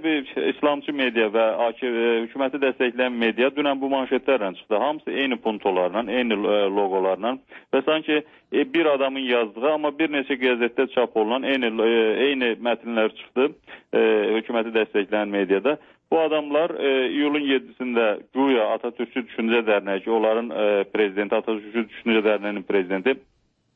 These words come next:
polis nəzarətinə alınmış keçmiş jandarma komandanı ordu generalı Şənar Ə-, Ər Uyğurdur. Bunun başçılığı altında ölkənin qırx dənə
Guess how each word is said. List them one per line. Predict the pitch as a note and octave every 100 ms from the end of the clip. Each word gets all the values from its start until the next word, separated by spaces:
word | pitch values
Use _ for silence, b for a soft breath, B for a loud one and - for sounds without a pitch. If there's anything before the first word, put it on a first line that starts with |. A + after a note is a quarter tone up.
| _ _
polis | A2+ B2+ B2+
nəzarətinə | A2 G#2 G#2+ G2+ A2
alınmış | G#2+ G2 G#2+ B2+ C3+ B B B -
keçmiş | A#2+ A2+ C3+ -
jandarma | G#2+ A2 A2 A2 B2 G#2+ G2+ -
komandanı | G2+ G2 F#2+ G2 A2+ C#3 B B -
ordu | A#2 A#2 A#2+
generalı | A2+ A#2 A#2+
Şənar | - A#2 A#2+
Ə-, | A2 A2+ - C3
Ər | A#2+
Uyğurdur. | G2 F#2 E2+ F#2 F#2
Bunun | C#3 D#3
başçılığı | D3 B2+ - C3+
altında | B2+ A2 A2 G2 B2 C#3+ B B _
ölkənin | C3 A#2+ C#3+ D3
qırx | C#3+ C#3
dənə | C3+ A#2